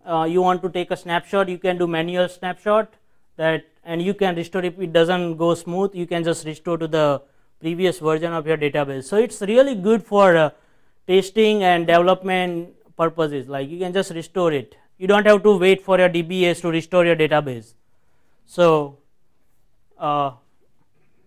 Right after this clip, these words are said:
and, uh, you can do the automated snapshot, snapshots too. Like for example, you can automate it every day or every hour or whatever the frequency you want.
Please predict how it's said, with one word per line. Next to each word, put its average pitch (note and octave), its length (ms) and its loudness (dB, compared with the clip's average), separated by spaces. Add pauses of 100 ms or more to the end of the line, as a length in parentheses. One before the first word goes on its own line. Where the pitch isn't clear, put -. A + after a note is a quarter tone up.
(420)
and, F#3+ 220 -2
uh, G3 220 0 (120)
you A#3 160 -6
can B3 240 0
do A#3 80 2
the A3 80 6
automated G3+ 560 6
snapshot, F3 540 2
snapshots F3 560 -2
too. F#3+ 180 2
Like D#3+ 260 4
for F3+ 160 2
example, F#3 460 0
you F#3+ 100 -2
can F3 520 -4
automate F3+ 520 0
it F3 180 -6
every F3 280 0
day F3+ 320 2
or E3 180 4
every D#3 400 -2
hour E3+ 420 2
or D#3+ 140 4
whatever E3+ 680 0 (180)
the D#3+ 60 -16
frequency E3+ 500 -6
you D3+ 120 -4
want. C#3+ 380 -4